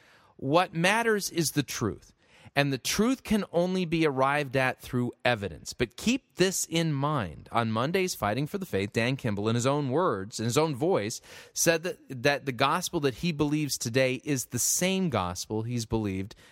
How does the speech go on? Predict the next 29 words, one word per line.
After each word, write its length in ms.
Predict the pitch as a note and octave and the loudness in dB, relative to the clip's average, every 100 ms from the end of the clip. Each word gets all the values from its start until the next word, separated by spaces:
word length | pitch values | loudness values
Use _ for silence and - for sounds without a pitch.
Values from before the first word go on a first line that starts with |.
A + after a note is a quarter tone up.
| _ - | _ -2
and 180 | A#2+ A#2 | -2 0
taught 460 | C#3+ C3+ B2 A#2+ | 0 0 0 -2
during 320 | A#2+ B2+ C3 | 0 2 0
the 180 | A#2 A2+ | 0 0
entire 640 | G#2 G2 - C3+ D3+ E3 | -2 -4 -4 -2 0 0
time 540 | D#3 - D3+ E3 F#2+ F#2 - - _ - | -4 -2 0 0 0 -4 -8 -20 _ -4
the 220 | A2 A#2+ | 0 2
emerging 520 | A2+ A2 A2 A#2+ A2+ | 2 0 0 -2 -4
church 360 | - F#2+ F2 - | -2 -4 -4 -6
movement 380 | F#2 F2 A2+ | -8 -4 -4
has 180 | G#2+ A#2 | -2 -4
been 160 | - F2+ | -4 -6
alive. 420 | A2+ G3 F3+ D2+ - _ - - - | -2 -2 -2 -6 -12 _ -20 -20 -8
Since 400 | - F3 G3 B3 | 0 0 2 0
you're 80 | |
taking 460 | B3+ - E3 F3+ E3+ | 0 2 0 2 0
an 80 | D#3+ | 2
opposing 540 | D#3 A#2+ G#2+ C3 F3+ | 0 0 0 0 -2
view, 200 | A2 F#2+ | -2 -4
which 300 | C#3 F3+ - | 2 0 2
you're 140 | A3 A#3+ | 0 0
entitled 540 | G#3+ - G3+ A3+ G3+ | 0 0 2 2 0
to 100 | F#3 | -2
do, 480 | D3+ A3 C#3 E2 B2+ _ _ _ _ _ | 0 2 0 -2 -8 _ _ _ _ _
the 140 | - B2+ | -4 -2
burden 380 | G#2+ D3+ F#3+ | 2 2 2
of 160 | A3 - | -2 -4
proof 400 | - G#3+ G3 - | -2 -2 -2 0
rests 420 | D#3+ F3 - - | 0 2 -2 -6